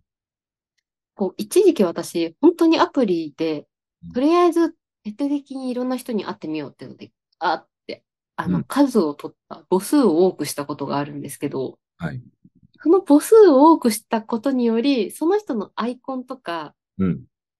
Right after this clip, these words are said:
Speaker 1: プロフィールとか、
Speaker 2: うん。
Speaker 1: そういう、なんていうのかな、あの、なんていうか、アプリとかに限らず、Twitterとか、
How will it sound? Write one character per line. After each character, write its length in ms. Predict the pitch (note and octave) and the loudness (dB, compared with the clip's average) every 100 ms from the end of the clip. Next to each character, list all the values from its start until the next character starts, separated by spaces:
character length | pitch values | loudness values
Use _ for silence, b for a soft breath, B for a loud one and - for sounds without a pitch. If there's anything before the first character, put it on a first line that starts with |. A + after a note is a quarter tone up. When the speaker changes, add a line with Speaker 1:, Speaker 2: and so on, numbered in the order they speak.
| _ | _
Speaker 1:
プ 80 | - | -2
ロ 100 | A#3+ | -2
フ 120 | B3 | 0
ィ 60 | C#4+ | 0
ー 60 | G3+ | 0
ル 100 | D3 | -4
と 140 | D#3 | -10
か、 300 | - C#3+ C3+ | -6 -6 -8
Speaker 2:
う 20 | |
ん。 40 | - _ | -16 _
Speaker 1:
そ 260 | - - D#4 | -8 0 2
う 80 | E4 | 4
い 100 | E4 | 4
う、 720 | E4 D#4+ D#4+ D#4+ D#4 D#4 D4 | 2 0 -4 -4 -6 -6 -6
な 140 | D4 | -6
ん 60 | C4 | -10
て 100 | D3+ | -14
い 40 | |
う 40 | C#3 | -16
の 80 | |
か 140 | - C3 | -20 -20
な、 200 | D#3+ E3 _ _ _ _ | -20 -20 _ _ _ _
あ 60 | D#3+ | -14
の、 160 | D3+ C#3+ _ _ _ _ _ _ _ _ _ _ _ _ _ _ | -14 -14 _ _ _ _ _ _ _ _ _ _ _ _ _ _
な 100 | D#3+ | -16
ん 20 | C#3 | -14
て 100 | - | -18
い 40 | |
う 20 | |
か、 100 | - | -4
ア 80 | A#3 | -4
プ 140 | - A#3+ | 0 -2
リ 100 | G3+ | -2
と 100 | - | -4
か 80 | |
に 140 | D3 C#3+ | -6 -6
限 240 | G3 G#3+ | -2 0
ら 160 | A3 A3 | 2 0
ず、 140 | G3 | -4
Twitter 540 | - G3+ F#3 - F#3 F#3 | -2 0 0 -2 -4 -2
と 140 | F3+ | -8
か、 380 | - D#3+ D#3 | -10 -8 -8